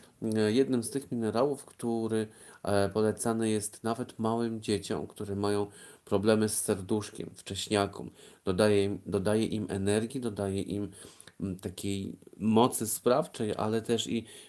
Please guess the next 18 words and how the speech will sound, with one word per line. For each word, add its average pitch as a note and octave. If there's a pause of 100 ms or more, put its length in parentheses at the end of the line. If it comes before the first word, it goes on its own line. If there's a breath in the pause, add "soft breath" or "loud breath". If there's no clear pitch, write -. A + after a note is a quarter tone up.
e, F#2+ (340)
ułatwia A#2 (120)
gojenie A2
się, G2+ (340 loud breath)
leczenie, G#2
wspomaga, G2 (380 loud breath)
e, F2+ (160)
jako F2+
kamień F#2+
w F2+
litoterapii, F#2+ (420 loud breath)
pomaga F#2+ (160)
właśnie G2
w F#2+
wyzdrawianiu, G#2 (380 loud breath)
uzdrawianiu F#2
naszego F#2
serduszka. F2+